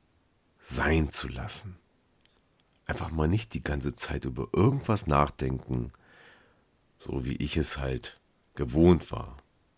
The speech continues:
Das ist vielleicht nicht jedermanns, ähm, Gewohnheit, aber für mich war es ein wesentlicher Faktor, die Gedanken jetzt mal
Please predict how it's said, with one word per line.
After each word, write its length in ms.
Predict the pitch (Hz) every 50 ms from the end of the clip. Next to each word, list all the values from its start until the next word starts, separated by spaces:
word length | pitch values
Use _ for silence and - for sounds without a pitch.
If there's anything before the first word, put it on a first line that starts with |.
| _ _
Das 100 | - -
ist 60 | -
vielleicht 260 | - - - - -
nicht 180 | - 60 - -
jedermanns, 680 | 76 78 78 80 71 69 69 71 69 - - - - - - - - - - - - - - - - _ _ _ _ _ -
ähm, 480 | - 69 67 65 65 67 69 65 62 - - _ _ - - - -
Gewohnheit, 800 | - 80 67 78 98 143 160 139 101 69 71 87 113 - - - _ _
aber 420 | - - 101 95 87 85 87 - -
für 160 | - - -
mich 320 | 67 80 92 92 - - -
war 200 | 64 67 69 71
es 180 | 71 - -
ein 280 | - - 65 64 64 - - - - - - - _ _ -
wesentlicher 640 | - 67 78 85 82 85 73 65 64 - 76 64
Faktor, 640 | - - 73 71 - _ - - 67 65 65 64 - _ _ _ _ _ _ _ _ _ -
die 100 | 67 64
Gedanken 520 | 71 69 - 65 67 69 69 - - 67
jetzt 240 | 64 64 - - -
mal 380 | 64 60 60 60 58 58 60